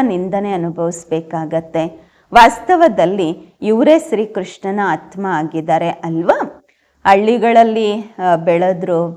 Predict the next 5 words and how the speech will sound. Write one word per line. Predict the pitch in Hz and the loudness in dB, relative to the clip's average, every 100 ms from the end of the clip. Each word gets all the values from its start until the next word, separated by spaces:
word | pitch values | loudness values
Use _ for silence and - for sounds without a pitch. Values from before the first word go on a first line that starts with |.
| - _ _ _ - | -14 _ _ _ -6
ಹ್ಮ್, | 220 381 | -4 0
ಮತ್ತೆ | 226 190 247 466 - - _ _ _ _ - | -2 0 0 0 -4 -16 _ _ _ _ 0
ಈ | 240 | 4
ರಸ್ತೆಯಲ್ಲಿ | 220 185 - - 214 196 190 | 6 4 0 -2 0 0 0
ಬಂದ್ರು, | 185 170 170 180 160 160 165 - | 0 0 0 -2 0 -2 -2 -10